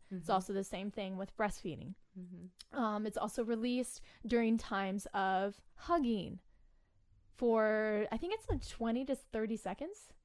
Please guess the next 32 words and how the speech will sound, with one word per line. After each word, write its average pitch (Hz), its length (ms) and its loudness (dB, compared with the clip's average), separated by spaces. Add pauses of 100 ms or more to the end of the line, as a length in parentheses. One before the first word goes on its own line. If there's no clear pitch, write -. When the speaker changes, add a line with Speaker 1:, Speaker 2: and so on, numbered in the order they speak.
Speaker 2:
Yeah. 170 180 -10
Speaker 1:
is 247 280 4
at, 226 240 2
at 233 200 4
least 226 360 -2
that 202 140 0
Speaker 2:
Go 196 60 -2
Speaker 1:
you 208 80 -2
Speaker 2:
for 202 60 -2
a - 40 2
Speaker 1:
start 214 120 2
Speaker 2:
minute. 262 160 0
Speaker 1:
releasing 202 280 -2
it. 180 180 -6
Speaker 2:
Hey. 254 400 -6
Speaker 1:
Hey. 269 600 2
<laughs> 311 520 8
Speaker 2:
And 240 100 4
Doctor 240 240 2
Ava 226 280 0
said 151 200 -6
twelve 160 320 -4
minute 156 200 -8
kisses. 180 520 -6
So 139 440 -4
Speaker 1:
That's 214 300 6
Speaker 2:
make 185 180 2
Speaker 1:
right. 330 380 12
Speaker 2:
it 294 40 10
twenty 208 200 6
minute 220 220 -4
kisses 226 340 -6